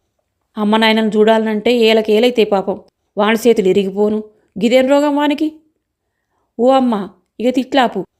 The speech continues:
అది సర్కారు ఉద్యోగం, మన చేతిలో ఏముంటది?" "అవు, గది కూడా నిజమే. నీకు సోపది పోయిందని బాధ.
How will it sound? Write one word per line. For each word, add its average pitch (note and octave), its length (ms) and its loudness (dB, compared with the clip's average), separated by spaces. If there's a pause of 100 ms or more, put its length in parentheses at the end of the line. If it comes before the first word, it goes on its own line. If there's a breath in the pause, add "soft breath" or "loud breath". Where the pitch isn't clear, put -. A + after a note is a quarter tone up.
(600)
అది F#3+ 180 -4
సర్కారు A3+ 420 -2
ఉద్యోగం, F3 360 -2 (680)
మన G#3+ 120 0 (100)
చేతిలో C4 240 2
ఏముంటది?" C#4 420 -2 (680)
"అవు, G#3 400 -2 (520)
గది G3 160 4
కూడా F#3+ 200 0
నిజమే. G#3 380 -4 (760)
నీకు G#3 180 -2
సోపది G3+ 400 0
పోయిందని G#3 400 2
బాధ. G3 380 -2